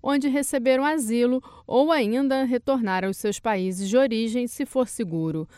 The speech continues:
Uma outra parte poderá ser autorizada a continuar no Ruanda. Desde dois mil e dezessete, o acnur já apoiou a transferência de mais de quatro mil e quatrocentos refugiados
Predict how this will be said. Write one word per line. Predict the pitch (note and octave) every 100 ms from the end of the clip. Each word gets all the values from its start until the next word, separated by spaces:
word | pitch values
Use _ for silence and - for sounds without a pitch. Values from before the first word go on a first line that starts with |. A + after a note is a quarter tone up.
| -
Uma | - F3
outra | D#3+ E3 G3
parte | - G3 A#3 -
poderá | A#3 A#3+ C4 B3 A#3
ser | C#4 B3+
autorizada | A3 G3+ A3 C4+ B3 C4 C#4
a |
continuar | C#4 C4+ - C4+ A#3+ A#3
no | A3
Ruanda. | G#3+ E3 D3+ D#3 D#3 E3+ _ _
Desde | - F3+ F3
dois | F3 F#3+
mil | F#3 F#3+
e |
dezessete, | F3+ F3+ G#3+ - A3 B3 C4+ A#3
o |
acnur | A3 - G#3+ A3+
já | G#3 A3
apoiou | A3 - C#4 G#3+ A#3+
a | B3+
transferência | B3 A#3 - A3+ A#3 -
de | A#3
mais | A3+ A3 B3
de | A#3+
quatro | - C4 D4 D4+ C#4
mil | B3 C4+
e | C4+
quatrocentos | C4+ B3+ C4 - B3 B3 B3+
refugiados | C4 A#3 C4 A#3 A3+ G3 G3+ A3+ C4